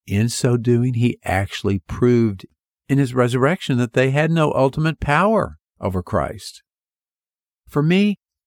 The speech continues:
this is a ray of hope whenever I feel like I have to surrender to some lesser power than God for whatever reason. Sometimes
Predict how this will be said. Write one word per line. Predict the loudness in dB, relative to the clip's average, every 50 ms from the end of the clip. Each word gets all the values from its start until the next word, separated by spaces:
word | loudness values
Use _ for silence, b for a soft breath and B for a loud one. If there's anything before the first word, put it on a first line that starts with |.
| _ -2
this | 0 0 0 0
is | 0 -2 0
a | 0
ray | 2 2 4 4
of | 4 2 0
hope | -2 -4 0 2 2 2 2 0 -2 -6 -8 -4
whenever | -2 0 0 2 2 2
I | 0 0
feel | 0 0 0 2 4
like | 4 2 2 2
I | 0 0 2 0
have | 0 -2 -4 -4 -6 -6
to | -8 -12
surrender | -10 -8 -8 -8 -6 -4 -2 0 0 0 0 -2 -4
to | -4 -6
some | -6 -4 -4 -4 -2 -2 -4
lesser | -4 -2 -2 -2 -2 -2 -2 -4 -4
power | -4 -4 -6 -2 0 0 2 2 0 0 -2 -4
than | -4 -4 -2
God | 0 2 2 4 4 2 2 0 -4 -6 -8 -8 -12 _ _ _ _
for | _ -6 -4 -2
whatever | 0 0 0 0 0 0
reason. | 0 0 0 0 0 -2 -2 -2 -2 -4 -6 _ _ _ _ _ _ _ _ _ _ _ _ _
Sometimes | -12 -6 -4 -4 -4 -4 -4 -2 -2 0 0 -2 -2 -4 -6 -10 -20